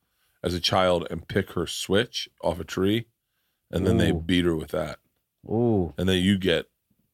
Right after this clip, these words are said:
Speaker 1: you'd get, like, it wasn't just one. You get, like, like, it was a whipping.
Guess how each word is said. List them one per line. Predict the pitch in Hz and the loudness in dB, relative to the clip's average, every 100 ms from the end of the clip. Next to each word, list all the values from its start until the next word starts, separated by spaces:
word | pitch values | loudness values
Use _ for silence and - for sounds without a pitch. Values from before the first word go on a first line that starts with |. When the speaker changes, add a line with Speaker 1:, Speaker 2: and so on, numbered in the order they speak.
| - | -6
Speaker 1:
you'd | 92 90 | -2 0
get, | 85 80 | 0 -2
like, | 73 73 - | -2 -6 -2
it | |
wasn't | 98 95 87 | 2 2 0
just | 78 73 76 | -6 -10 -12
one. | 71 78 82 65 55 _ _ _ _ - _ _ - | -12 -4 -4 -4 -10 _ _ _ _ -20 _ _ -2
You | 90 | 0
get, | 87 71 | 2 0
like, | 76 73 - _ _ _ - _ _ _ _ - - _ _ _ _ - - _ _ _ _ - - _ _ _ | -4 -4 -10 _ _ _ -18 _ _ _ _ -18 -18 _ _ _ _ -16 -16 _ _ _ _ -16 -16 _ _ _
like, | 90 90 | 0 2
it | |
was | 123 98 | 2 2
a | |
whipping. | 85 110 95 - | 2 2 0 -12